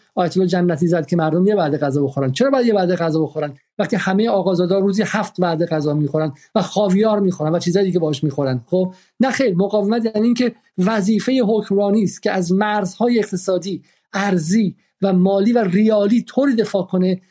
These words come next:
که مردمی که در داخل اون مرزها هستن آب تو دلشون تکون نخوره، ماشینشون سال به سال قراضه‌تر نشه،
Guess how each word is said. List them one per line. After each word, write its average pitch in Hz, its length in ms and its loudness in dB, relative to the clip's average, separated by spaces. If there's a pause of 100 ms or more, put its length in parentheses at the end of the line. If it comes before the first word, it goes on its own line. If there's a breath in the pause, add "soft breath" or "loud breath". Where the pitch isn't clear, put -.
(140 soft breath)
که 190 120 -2
مردمی 190 520 0
که 240 100 0
در 220 120 2
داخل 185 360 0
اون 170 160 0
مرزها 170 500 0
هستن 220 340 -4 (640 soft breath)
آب 262 280 0 (100)
تو 220 120 -2
دلشون 233 440 0
تکون 233 360 0
نخوره، 165 440 -2 (260)
ماشینشون 226 640 0
سال 226 240 0
به 208 100 0
سال 226 200 -2
قراضه‌تر 202 560 0
نشه، 214 440 -2